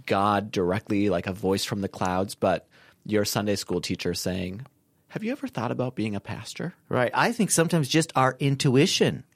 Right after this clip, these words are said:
Speaker 1: Right.
Speaker 2: Um, we could name as the voice of the Lord speaking to us. Um,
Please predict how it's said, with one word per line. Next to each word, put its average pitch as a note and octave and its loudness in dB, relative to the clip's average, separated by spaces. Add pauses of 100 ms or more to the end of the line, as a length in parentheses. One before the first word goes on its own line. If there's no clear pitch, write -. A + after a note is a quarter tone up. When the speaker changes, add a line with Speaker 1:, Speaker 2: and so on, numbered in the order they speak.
Speaker 1:
Right. F#2+ -8 (280)
Speaker 2:
Um, G#2+ 4
we B2+ 4
could B2 2
name A2+ 2
as G2+ 0
the G2+ -2
voice G2+ 2
of F#2+ -2
the G#2 -2
Lord F2+ 0
speaking G#2+ 0
to G2 0
us. F2+ -2 (340)
Um, G2 0